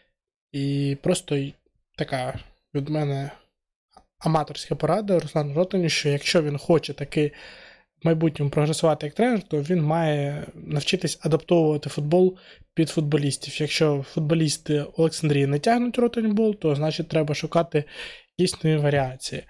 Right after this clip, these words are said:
Якщо молодіжна збірна ротанбол тягне,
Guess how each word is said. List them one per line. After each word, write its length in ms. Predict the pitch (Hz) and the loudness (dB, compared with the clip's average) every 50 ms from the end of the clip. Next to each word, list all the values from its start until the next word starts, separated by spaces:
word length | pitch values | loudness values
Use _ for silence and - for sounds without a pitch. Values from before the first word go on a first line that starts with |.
| - - - - - - - _ _ _ _ _ | -20 -20 -20 -20 -20 -20 -20 _ _ _ _ _
Якщо 260 | 160 - - - 160 | -4 -2 0 0 0
молодіжна 480 | 151 156 165 165 165 175 156 143 143 139 | 2 2 0 2 2 2 2 4 2 0
збірна 520 | 131 139 143 156 147 139 139 135 131 135 - - _ - - _ _ | 0 2 4 4 4 4 2 -2 -4 -6 -8 -12 _ -20 -20 _ _
ротанбол 560 | 156 147 147 143 151 147 143 143 139 139 - | 0 0 0 0 0 0 2 2 0 0 2
тягне, 460 | - 226 247 262 233 220 233 226 214 | 2 2 4 4 0 0 0 -2 -2